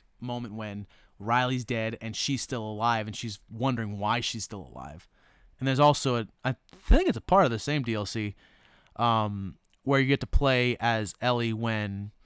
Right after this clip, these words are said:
uh, Joel first gets injured and she's dragging his body on the horse, and she has to get the, the medicine for him. Like, it shows you her going through the mall.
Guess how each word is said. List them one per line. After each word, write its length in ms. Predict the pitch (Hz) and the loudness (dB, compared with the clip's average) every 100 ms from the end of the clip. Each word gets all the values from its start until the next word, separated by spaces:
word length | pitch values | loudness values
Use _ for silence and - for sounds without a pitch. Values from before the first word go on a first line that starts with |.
| _ _ _ - - - | _ _ _ -20 -20 -2
uh, 220 | 113 104 | 0 0
Joel 400 | 104 147 151 147 | 2 4 6 4
first 540 | - - 139 143 - | 2 2 4 4 4
gets 240 | 156 131 - | 0 0 -2
injured 480 | 123 131 139 151 151 | -4 -2 0 0 0
and 140 | 123 | -2
she's 340 | - 147 135 117 | -2 -2 -2 -2
dragging 520 | - 113 113 120 131 | -6 -2 0 0 0
his 120 | 123 | -2
body 400 | - 113 110 123 | 0 4 4 4
on 200 | 110 117 | 0 -4
the 60 | 107 | -4
horse, 440 | 113 113 123 - - - - _ - | -2 -2 -2 -4 -8 -18 -20 _ -12
and 120 | 123 | -6
she 120 | - | -4
has 120 | 127 - | -4 -4
to 120 | 113 | -6
get 300 | 120 113 - | -6 -6 -6
the, 320 | 117 107 101 - - | -6 -6 -8 -12 -14
the 100 | - | -10
medicine 480 | 120 120 120 - 113 | -6 -4 -4 -4 -6
for 280 | 107 113 117 | -8 -6 -4
him. 220 | 143 151 - _ - _ | -4 -4 -8 _ -20 _
Like, 120 | 123 | -8
it 80 | 127 | -4
shows 360 | - 170 175 147 | 2 6 6 6
you 100 | 123 | 2
her 200 | 123 139 | 0 0
going 280 | 139 135 123 | 0 0 -2
through 100 | 120 | -4
the 80 | |
mall. 580 | 104 117 135 110 98 92 | -2 2 2 2 -2 -6